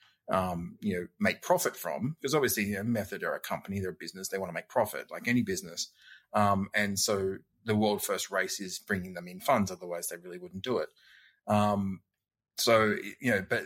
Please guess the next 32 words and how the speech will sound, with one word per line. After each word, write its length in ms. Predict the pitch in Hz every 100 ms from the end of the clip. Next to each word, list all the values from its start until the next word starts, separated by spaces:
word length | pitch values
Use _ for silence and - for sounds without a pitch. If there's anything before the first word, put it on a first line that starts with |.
| -
the 100 | 113
difference 300 | 113 123 110
is 100 | 113
that 120 | 101 101
they're 100 | 101
part 260 | - 143
of 60 | 131
the 60 |
community, 360 | 107 104 85 65
so 160 | - 98
they, 280 | 98 95 - _ _ _
they 120 | 110 110
will 180 | 110
feed 560 | 107 - 120 107 104 101 _ _ _ _ -
the, 480 | 110 104 98 95 - _ - - - _ -
the 280 | 110 98 -
kind 180 | - 104
of 220 | 92 - -
focus 440 | - 117 117 104
back 300 | - 101 -
into 260 | 110 104 101
the 140 | 104
other 180 | 107 104
guilds 320 | 92 101 95
and 140 | 101 98
the 60 |
community 500 | 95 107 107 104 98
and 100 | 95
the 60 | 95
people 360 | - 107 98
that 140 | 92 95
are, 200 | 95